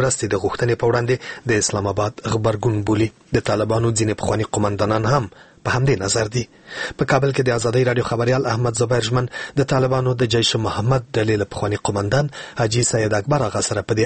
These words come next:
اړه مرکه کړې او په سر کې ترې پوښتلي چې د پاکستاني چارواکو لهجه ولې یو ناڅاپه بدله شوې؟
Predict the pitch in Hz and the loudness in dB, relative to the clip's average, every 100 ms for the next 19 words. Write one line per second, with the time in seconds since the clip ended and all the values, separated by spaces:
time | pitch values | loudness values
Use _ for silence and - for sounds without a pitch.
0 | - 101 104 101 107 - 104 104 - - | 0 -2 -2 -2 -4 -2 -2 -2 -10 -16
1 | - 135 - 160 139 147 135 131 123 - | 0 0 0 -2 0 -2 0 -4 -4 0
2 | 131 127 135 127 - - 123 107 110 - | 0 2 0 -2 -12 -2 0 0 -2 -2
3 | 113 110 - 104 104 101 110 101 110 123 | 0 0 0 0 0 0 0 0 2 2
4 | 135 - - 147 151 95 - _ _ _ | 0 -10 0 2 2 -2 -8 _ _ _
5 | - _ - 131 151 135 101 - 110 120 | -20 _ -6 0 2 2 -2 -4 -4 -4
6 | 117 - 120 113 113 - 113 110 | -6 -2 0 2 2 2 2 0